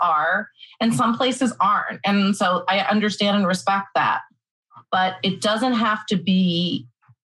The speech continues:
oh, an all or nothing. You can start by just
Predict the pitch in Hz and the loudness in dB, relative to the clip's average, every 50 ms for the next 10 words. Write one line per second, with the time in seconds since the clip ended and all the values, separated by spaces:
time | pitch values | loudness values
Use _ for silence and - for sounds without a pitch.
0 | _ _ 208 214 208 214 202 196 196 - 185 190 202 - 185 185 180 175 175 175 | _ _ 0 0 2 0 -2 -2 -2 -2 -2 0 0 0 0 0 0 0 0 0
1 | 180 165 156 160 156 - 131 131 151 160 185 220 - 285 262 233 - 220 214 220 | 0 0 -2 -2 -2 -2 -2 0 0 2 2 2 2 0 0 0 0 0 0 0
2 | - - 254 240 240 208 202 220 220 220 - - - - | 0 0 0 0 0 0 0 0 -2 -2 -4 -10 -14 -16